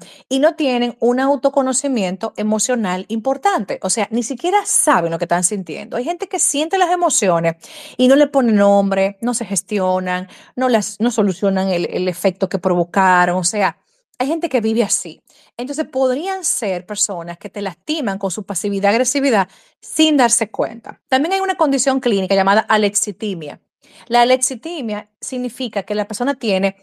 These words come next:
una nula capacidad de afec-, de ser afectivo y de demostrar emociones. Esa gente que usted le dicen, "Este sí es seco, este sí es, eh, frío, este ni siente ni padece".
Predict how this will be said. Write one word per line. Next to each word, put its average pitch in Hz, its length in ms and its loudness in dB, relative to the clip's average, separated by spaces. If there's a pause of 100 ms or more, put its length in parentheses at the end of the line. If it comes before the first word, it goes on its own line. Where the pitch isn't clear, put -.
(320)
una 302 240 6
nula 294 520 6
capacidad 247 760 2 (340)
de 202 240 2
afec-, 202 400 -4 (100)
de 202 120 2
ser 220 140 0
afectivo 277 720 -4 (320)
y 233 100 0
de 220 100 4
demostrar 202 440 0
emociones. - 800 -4 (240)
Esa 320 200 0
gente 339 240 -2
que - 60 -8
usted 285 180 -2
le 285 100 0
dicen, 277 280 -4
"Este 302 160 -6
sí 392 120 -6
es - 80 -4
seco, - 540 -4 (420)
este 247 240 0
sí 311 220 -2
es, 302 420 2 (200)
eh, 190 400 -2
frío, 196 640 -2 (460)
este 202 240 2
ni 349 100 -2
siente 339 460 -2
ni 330 120 0
padece". 180 600 2